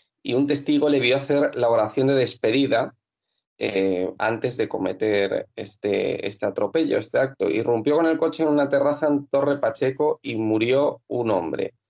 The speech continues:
Em, un testigo aseguró también que el agresor, eh, hizo el gesto de la unicidad antes de arrollar a los ocupantes en una terraza. Es decir,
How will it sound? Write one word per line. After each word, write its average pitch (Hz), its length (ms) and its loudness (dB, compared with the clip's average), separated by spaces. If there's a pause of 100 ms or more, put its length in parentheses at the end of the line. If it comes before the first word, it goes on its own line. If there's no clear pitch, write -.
(540)
Em, 110 920 2 (540)
un 131 200 -4
testigo 156 540 2
aseguró 139 840 2 (160)
también 127 460 0
que 123 120 -2
el 104 80 0
agresor, 127 760 -2 (100)
eh, 104 380 0
hizo 127 260 -4
el 127 60 -4
gesto 131 360 -2
de 123 100 0
la 107 120 2
unicidad 107 720 0
antes 107 240 -2
de 107 80 0
arrollar 107 380 0
a 104 40 0
los 104 200 -8
ocupantes 107 500 -2
en 107 60 -4
una 98 120 0
terraza. 117 600 0 (680)
Es 107 100 -8
decir, 107 460 -2